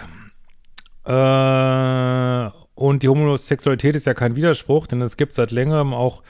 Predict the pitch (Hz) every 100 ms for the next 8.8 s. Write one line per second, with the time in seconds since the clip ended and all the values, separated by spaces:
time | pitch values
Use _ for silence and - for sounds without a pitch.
0 | - - - - - - 127 131 - 160
1 | 196 135 123 127 123 127 127 120 127 156
2 | 127 113 123 - - 123 123 - - 123
3 | 127 123 113 131 113 101 101 - 104 104
4 | 101 98 95 98 - - - - - -
5 | - - - - 127 - 170 - 147 156
6 | 143 - - 151 214 202 196 - 123 131
7 | 135 139 139 139 139 131 - - - 117
8 | 123 127 120 113 123 120 120 120